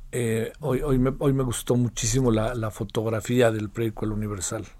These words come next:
de portada, es fuertísima, una mujer que se ve que le estirparon, se ve su pecho sin seno, y se ve, la foto es, es, es así muy fuerte,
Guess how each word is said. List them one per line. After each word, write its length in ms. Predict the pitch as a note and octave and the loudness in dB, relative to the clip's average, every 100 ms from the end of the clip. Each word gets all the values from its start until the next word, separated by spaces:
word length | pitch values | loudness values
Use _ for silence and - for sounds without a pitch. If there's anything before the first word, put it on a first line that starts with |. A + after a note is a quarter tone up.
| - - | -20 -12
de 220 | G2 G#2 G2+ | -4 -2 -2
portada, 680 | - G#2+ - A#2+ D3 G#2+ | -4 -8 -4 -4 -4 -6
es 420 | D3 - - - - | -10 -12 -14 -14 -8
fuertísima, 760 | - A2+ - C3+ D3+ - A#2+ | 0 0 0 -6 -4 -4 -4
una 160 | A2+ A2+ | -2 -2
mujer 340 | A2 - A2 A2 | -2 -4 -8 -6
que 200 | - C#3 | -2 -2
se 200 | B2 - | -2 -2
ve 320 | A#2+ A2 D3 - | 0 0 -2 -4
que 140 | D#3 | -2
le 80 | B2 | -2
estirparon, 720 | - - G2+ - A#2+ A#2 A#2+ - - - - - | -4 -8 -6 -2 -2 -2 -6 -10 -20 -20 -20 -8
se 140 | - | -2
ve 100 | G#2+ | -2
su 160 | - G2+ | -2 -2
pecho 340 | D3+ - D3 | 0 0 0
sin 300 | - A2 G#2+ | -2 -2 2
seno, 340 | D3+ C#3+ B2+ - - - - - - - | 4 4 2 -4 -8 -6 -6 -6 -8 -4
y 100 | G#2+ | -2
se 180 | - G#2 | 0 0
ve, 520 | G#2 A2 B2 A2+ G2+ | 2 2 0 -2 -4
la 140 | G2+ | -4
foto 360 | G2 G#2+ - C3+ | -4 -6 -2 -2
es, 440 | G#2+ - - - | 0 -4 -8 -10
es, 320 | - - - - | -10 -10 -12 -10
es 240 | G#2+ G2 G#2+ | -8 -6 -6
así 680 | F#2+ G2+ G2+ G2+ G2 F#2 - - - | -6 -6 -6 -6 -8 -10 -12 -12 -4
muy 180 | G#2+ | -2
fuerte, 600 | G#2+ C#3 F#3 G3+ - G2+ | 2 8 10 10 4 -6